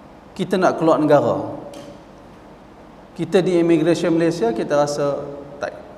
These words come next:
tak, tak rasa apalah, kita tak rasa takut disebabkan pegawai-pegawai immigration tu semua muka macam muka kita, bahasa pun bahasa kita. Ada masalah, kita balik rumah aja.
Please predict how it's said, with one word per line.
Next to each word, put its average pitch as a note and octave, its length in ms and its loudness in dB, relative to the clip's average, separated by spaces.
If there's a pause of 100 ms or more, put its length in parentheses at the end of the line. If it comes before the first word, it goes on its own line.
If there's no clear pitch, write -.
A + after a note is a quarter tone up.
(140)
tak, - 80 -16 (320)
tak - 80 -4
rasa C3+ 320 2
apalah, C#3 400 -4
kita E3 160 -4
tak B2 160 -4
rasa D#3 160 -6
takut D#3+ 400 -4
disebabkan D3 480 -4 (640)
pegawai-pegawai C#3+ 720 4
immigration D3 480 0
tu F3 80 -4
semua E3 240 -4
muka D#3 320 -2
macam D3+ 240 -2
muka D3+ 160 -2
kita, D#3+ 240 -4
bahasa D3 400 2
pun C#3+ 160 4
bahasa C#3+ 240 2
kita. - 320 -4 (880)
Ada C#3 240 2
masalah, C#3+ 560 2
kita A#2 480 2 (320)
balik B2+ 240 -2
rumah C#3+ 320 -2
aja. G#3+ 160 -4